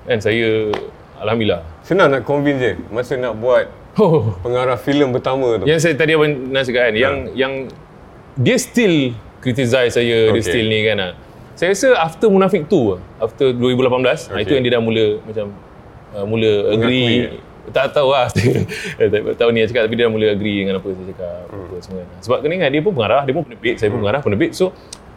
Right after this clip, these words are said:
Speaker 1: clash lah, memang selalu clash kan. Ah, so, bila kadang-kadang kita, saya faham lah, orang tua kita, benda ni biasalah. Kadang bila saya, ah, menolak
Speaker 2: Hmm.
Speaker 1: idea tu, bukan bermakna saya ingkar cakap ayah. Ah,
Speaker 2: Hmm.
Speaker 1: tak, dia lebih kepada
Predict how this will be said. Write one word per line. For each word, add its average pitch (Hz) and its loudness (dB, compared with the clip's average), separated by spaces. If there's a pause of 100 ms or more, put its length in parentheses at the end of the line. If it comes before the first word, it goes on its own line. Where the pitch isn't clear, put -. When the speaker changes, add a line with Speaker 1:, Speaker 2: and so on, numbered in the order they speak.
(280)
Speaker 1:
clash 180 2
lah, 107 2
memang 165 0
selalu 170 2
clash 104 0 (120)
kan. 147 -20 (460)
Ah, 185 -8
so, 214 2
bila 185 4 (260)
kadang-kadang 190 2 (280)
kita, 156 -6
saya 175 -2
faham 147 2
lah, 110 2
orang 113 2
tua 101 2
kita, 104 -2 (680)
benda 139 0
ni 233 4
biasalah. 156 2
Kadang 185 2
bila 175 2
saya, 160 2 (360)
ah, 107 -4
menolak 127 2 (460)
Speaker 2:
Hmm. 110 -8
Speaker 1:
idea 117 0
tu, 135 -2
bukan 180 2
bermakna 110 0
saya 117 0
ingkar 131 0
cakap 135 -2
ayah. 170 0
Ah, 139 -4
Speaker 2:
Hmm. 120 -4
Speaker 1:
tak, 104 -4
dia 160 0
lebih 151 0
kepada 147 2